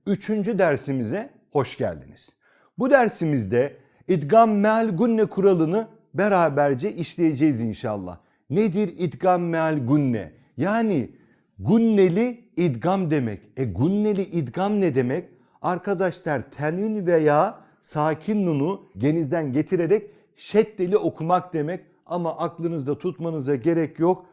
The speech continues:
Örneklerde çok pratik ve kolay bir şekilde yapacağız inşallah.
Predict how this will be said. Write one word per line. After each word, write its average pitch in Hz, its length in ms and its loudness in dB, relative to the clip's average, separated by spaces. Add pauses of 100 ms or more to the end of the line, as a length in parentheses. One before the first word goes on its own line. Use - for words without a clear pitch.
(200)
Örneklerde 147 840 -2
çok 202 320 -4
pratik 160 440 -6
ve 135 140 -8
kolay 165 360 -2
bir 127 120 -6
şekilde 127 520 -8 (280)
yapacağız 120 580 -2
inşallah. 85 540 -10